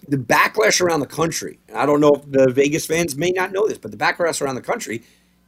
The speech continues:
is that it's a farce. It's a joke. It's, it's ridiculous that it was done that way. Um, uh, you know, I, I don't, I don't think anybody's gonna make that mistake. We've seen,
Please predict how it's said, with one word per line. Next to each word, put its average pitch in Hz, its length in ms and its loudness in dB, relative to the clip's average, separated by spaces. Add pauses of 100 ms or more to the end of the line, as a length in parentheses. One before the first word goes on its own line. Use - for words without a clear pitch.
(160)
is 170 160 2
that 185 120 2
it's 202 140 0
a 196 60 2
farce. - 400 -4
It's 110 140 -10
a 143 40 -6
joke. - 420 2
It's, 110 220 -16
it's 131 180 -2
ridiculous 143 520 0
that 120 140 -2
it 110 80 -6
was 110 120 -10
done 170 260 0
that 87 200 -8
way. 90 200 -12 (520)
Um, 107 420 0 (720)
uh, - 60 -8 (240)
you 143 160 6
know, 127 100 0
I, 139 240 0
I 139 100 2
don't, 143 300 2
I 139 60 2
don't 170 200 0
think 147 360 -4
anybody's 127 320 0
gonna 117 160 -4
make 113 160 -10
that - 120 -20
mistake. 143 320 -2
We've 170 200 0
seen, 311 420 0